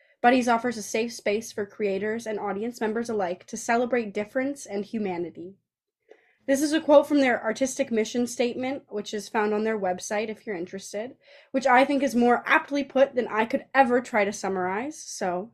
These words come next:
I'll quote it for you now. Quote, "Built on the political and social principles of queer liberation,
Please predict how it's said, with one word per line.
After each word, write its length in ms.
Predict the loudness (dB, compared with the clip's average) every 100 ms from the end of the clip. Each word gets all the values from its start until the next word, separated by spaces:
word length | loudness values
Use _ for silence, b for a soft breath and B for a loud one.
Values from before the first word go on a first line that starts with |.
| -6
I'll 140 | -4
quote 280 | -4 0 0
it 160 | 0 -4
for 160 | -2
you 160 | -2 -2
now. 360 | -6 -8 -12 -18 _ _ _ _ _ _ _ _ _ _ b b _
Quote, 420 | 4 4 4 -6 _ b b b b _ -2
"Built 420 | 8 8 8 -4 -10
on 140 | -2 -2
the 80 | -2
political 640 | -2 0 0 0 2 2
and 180 | 0 -4
social 440 | -2 -2 -2 -4
principles 640 | -4 -4 -4 -4 -2 -2 -4
of 160 | -10
queer 260 | -10 -4 0
liberation, 840 | 0 2 2 2 0 -6 -6 -6